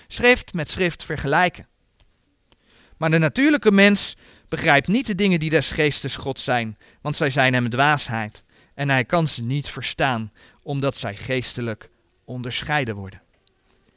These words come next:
Dus de Heere doet je op grond van zijn woord, op grond van het feit dat je zijn geest hebt gekregen, die dingen weten, die je van God geschonken zijn. En op die manier ben je niet zelf de autoriteit over de Bijbel,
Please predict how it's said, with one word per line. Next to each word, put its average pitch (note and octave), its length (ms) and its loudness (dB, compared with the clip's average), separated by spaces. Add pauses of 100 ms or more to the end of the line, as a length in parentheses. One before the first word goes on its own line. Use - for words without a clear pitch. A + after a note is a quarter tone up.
(220)
Dus F#3+ 120 -2
de A3 100 4
Heere D4 300 8
doet C#4 180 6
je C4+ 120 2
op G3+ 120 -2
grond D4+ 340 4
van G#3+ 180 2
zijn D3+ 320 2
woord, A#3 460 6
op G3 240 -4
grond B3 300 0
van G#3 120 -2
het - 140 -4
feit D4+ 280 4
dat G#3+ 200 0
je G3 80 -2
zijn C#3 280 0
geest - 440 2
hebt A#3 180 -2
gekregen, A3 680 2 (220)
die B3+ 140 0
dingen A3 220 8
weten, A#3+ 440 6 (580)
die F#3+ 100 -4
je G3 80 2
van D#3 160 -2
God - 240 -4
geschonken A3 520 -6
zijn. A2+ 240 -8 (440)
En E3+ 160 -2
op E3 140 -4
die E4+ 140 6
manier C#4 360 6
ben B3 180 8
je A3+ 100 6
niet G#3 360 4
zelf E3 420 6
de C4+ 100 6
autoriteit C#4 840 2 (520)
over D#3 320 -2
de G#2+ 140 -10
Bijbel, A3+ 540 2